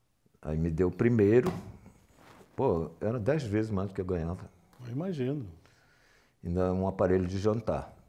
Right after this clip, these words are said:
Speaker 1: que ele tinha mania de, <laughs> toda vez que a gente ia lá, ele dava um presente. Ele comprava, assim, cem aparelhos de, de jantar. Porque ele tinha, mexia com o supermercado, coisas assim, né? Aí fui.
Speaker 2: Aí daí foi.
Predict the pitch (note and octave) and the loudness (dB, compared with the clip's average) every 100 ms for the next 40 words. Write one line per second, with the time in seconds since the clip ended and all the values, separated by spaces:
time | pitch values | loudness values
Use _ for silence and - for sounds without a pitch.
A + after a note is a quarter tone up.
0 | _ _ - - D2+ - - E2 D#2+ D#2 | _ _ -6 -4 -4 -4 -4 -2 0 0
1 | F2 - - - - - - - - - | -2 -2 -6 -14 -12 -12 -12 -14 -16 -20
2 | - - - F#2 A2 F2+ F2+ - E2+ F2 | -20 -12 -6 0 0 0 -4 0 0 2
3 | D#2+ - D#2 D2+ E2 F#2 E2+ E2+ G2+ E2 | -2 -2 -2 0 2 0 0 -4 -4 -4
4 | G2 F2+ F2 C#2+ D#2+ D#2+ F#2+ E2 F2 F#2 | -4 -4 -4 -4 -6 -4 -2 0 0 0
5 | - - D2+ - - B2 G#2 F2 F#2 F2 | -4 -8 -8 -4 0 2 2 2 2 2
6 | F2 D#2+ C#2+ C#2+ D2+ A#1 B1 C2+ D2 C2+ | -2 -4 -8 -8 -8 -8 -12 -8 -8 -6
7 | D2 C#2 D#2+ C2+ - _ _ - - G#3+ | -8 -4 -4 -4 -12 _ _ -12 -6 -4
8 | G#3+ G3+ F#3 C3 C3 C3 C#3+ D3 B2 B2 | -4 -2 -2 -4 -4 -2 -2 0 0 0
9 | C3+ B2+ A#2+ G#2+ - - - A2+ A2 - | -2 -4 -4 -6 -10 -12 -4 -2 -2 0
10 | F2 E2+ - - E2+ E2+ - - E2+ D#2+ | 0 0 -2 -6 -10 -8 -12 -10 -12 -10
11 | F#2+ - _ _ _ _ _ - _ _ | -12 -14 _ _ _ _ _ -20 _ _
12 | _ _ _ _ - - - - - - | _ _ _ _ -18 -12 -12 -12 -10 -8
13 | B2 - - - - - A2+ A#2 A#2 C3+ | -8 -12 -20 -20 -20 -12 -6 -2 2 2
14 | B2+ G#2+ G2+ | 2 -2 -2